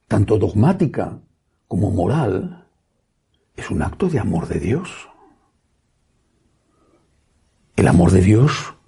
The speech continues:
empezó con la creación, con la encarnación de su Hijo, culminó con la muerte, con la resurrección. Pero entre Belén y el Gólgota pasaron treinta y tres años.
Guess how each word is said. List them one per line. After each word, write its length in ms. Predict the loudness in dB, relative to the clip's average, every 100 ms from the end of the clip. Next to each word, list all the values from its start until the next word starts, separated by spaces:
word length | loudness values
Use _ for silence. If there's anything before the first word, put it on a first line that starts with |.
| _ _ _ _ _ _ _ _ _ 0
empezó 680 | 0 2 -2 2 2 2 0
con 160 | 0
la 100 | 2
creación, 880 | 2 2 2 2 2 4 4 0 -8 -20 _ -20 -20 -20 _ _
con 140 | 2 4
la 100 | 4
encarnación 580 | 4 4 2 2 4
de 100 | 4
su 220 | 2 2 2
Hijo, 420 | 2 -2 -4 -6 _ _ _ _ _ -4
culminó 500 | 2 4 6 4 2
con 180 | 2 0
la 80 | 0
muerte, 460 | 0 0 0 -2
con 140 | 0 -2
la 100 | 0
resurrección. 920 | -2 -2 -2 -2 0 0 0 -4 -20 _ _ _ _ _ _ _ _ _ _ _ _ _ _ _
Pero 240 | -4 -2 -2
entre 340 | -4 0 2
Belén 680 | 2 2 4 4 4 0 -12 _ _ _
y 160 | 0 2
el 120 | 4
Gólgota 600 | 4 4 4 2 0 -2
pasaron 420 | -4 -4 -4 -4
treinta 340 | -2 -4 -4
y 60 | -8
tres 260 | -8 -10 -8
años. 540 | -6 -6 -8 -14